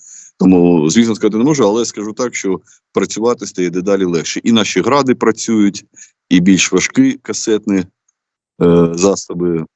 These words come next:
Р С З О працюють. Тобто ворогу достається. Всі їх, е, спроби штурмів, коли я кажу, багато штурмів, е, люди хапаються з голову, кажуть, «Як ви там живете? Ну, це ж дуже важко, постійно штурмують, рано чи пізно вас, ну, підвинуть».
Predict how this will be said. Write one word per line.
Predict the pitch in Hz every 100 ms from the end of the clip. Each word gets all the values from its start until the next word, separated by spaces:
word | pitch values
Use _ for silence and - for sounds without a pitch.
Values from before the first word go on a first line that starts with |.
| -
Р | 82
С | -
З | 87
О | 90 87
працюють. | 82 90 - 87 82 -
Тобто | 85 80 98
ворогу | 131 127
достається. | 117 110 113 92 80 78 - -
Всі | - 143 143
їх, | 120 110 -
е, | 85
спроби | 90 - 110 117 110
штурмів, | - 147 160 117 85 _ _ _
коли | 104 113
я |
кажу, | 101 117 123
багато | 107 113 110
штурмів, | - 170 120 98
е, |
люди | 95 92 92 110 107
хапаються | - 98 104 - 98
з |
голову, | 131
кажуть, | 104 92
«Як | 107
ви | 110
там | 107 98
живете? | 98 110 98 92
Ну, | 90
це | 104
ж | - - - -
дуже | 101 104
важко, | 120 117 -
постійно | 95 - 113 101
штурмують, | - 107 123 107 101
рано | 104 98
чи | -
пізно | 104 98
вас, | 95 90 - - _ -
ну, | 92 92 80 - - - - - _ _ _ _ _ _
підвинуть». | - 117 151 120